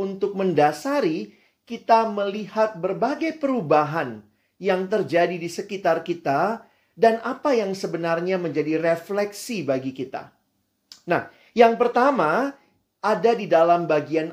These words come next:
awal ayat yang keempat belas. Sekali lagi saya bacakan bagi kita. "Sedang kamu tidak tahu apa yang akan terjadi besok.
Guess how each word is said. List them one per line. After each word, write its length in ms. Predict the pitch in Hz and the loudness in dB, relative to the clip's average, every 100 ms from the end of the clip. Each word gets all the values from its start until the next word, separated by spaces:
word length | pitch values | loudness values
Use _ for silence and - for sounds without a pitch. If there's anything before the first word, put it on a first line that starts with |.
| - | -2
awal 560 | 170 196 170 123 117 - - | 0 2 2 0 -6 -12 -4
ayat 400 | 147 143 143 139 | -2 0 -2 -2
yang 560 | 135 131 131 131 135 _ - | -4 -4 -4 -8 -16 _ -10
keempat 480 | 143 131 127 123 123 | -8 -8 -6 -6 -2
belas. 560 | 151 151 - - _ _ _ _ _ | 2 2 0 -18 _ _ _ _ _
Sekali 320 | - 156 156 | -6 0 2
lagi 320 | 151 147 185 | 2 2 -2
saya 240 | 240 156 131 | -2 0 2
bacakan 640 | 131 - 143 165 165 151 | 0 0 -2 0 -2 -2
bagi 240 | 127 131 | -4 -6
kita. 480 | 131 - 165 180 294 - _ _ _ _ _ _ _ _ _ _ | -10 -4 0 0 -4 -14 _ _ _ _ _ _ _ _ _ _
"Sedang 480 | _ - 240 226 220 | _ 2 4 4 4
kamu 320 | 214 226 320 | 2 2 -2
tidak 320 | 320 185 - 208 | -4 2 2 4
tahu 240 | 202 220 | 2 2
apa 400 | 185 190 214 202 | 0 0 0 2
yang 320 | 165 165 175 | 2 0 -4
akan 560 | 147 165 - 180 185 190 | -8 -8 -2 -2 -2 -4
terjadi 880 | 190 147 139 147 139 156 175 185 185 _ _ _ 120 | -4 -4 0 2 2 -2 -8 -8 -14 _ _ _ -10
besok. 720 | 113 160 170 - 262 - | 0 2 2 -4 -6 -6